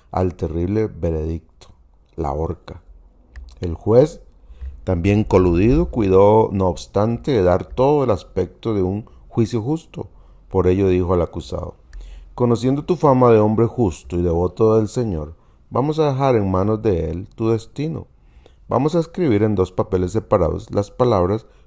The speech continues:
culpable e inocente, y será la mano de Dios la que decida tu destino".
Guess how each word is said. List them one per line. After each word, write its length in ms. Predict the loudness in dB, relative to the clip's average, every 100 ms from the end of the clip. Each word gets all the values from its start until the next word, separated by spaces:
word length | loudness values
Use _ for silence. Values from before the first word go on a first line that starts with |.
| _
culpable 760 | -4 -2 -2 4 4 4 -2 -6
e 120 | -2 0
inocente, 680 | -2 -6 -8 -12 -12 -20 -20 -20 _
y 80 | -6
será 260 | 0 0 2
la 120 | 2
mano 320 | 2 2 4
de 100 | 2
Dios 340 | 2 0 -2 -2
la 120 | -2
que 160 | -2
decida 500 | -4 -4 0 0 0
tu 100 | -4
destino". 560 | -14 -14 -12 -10 -10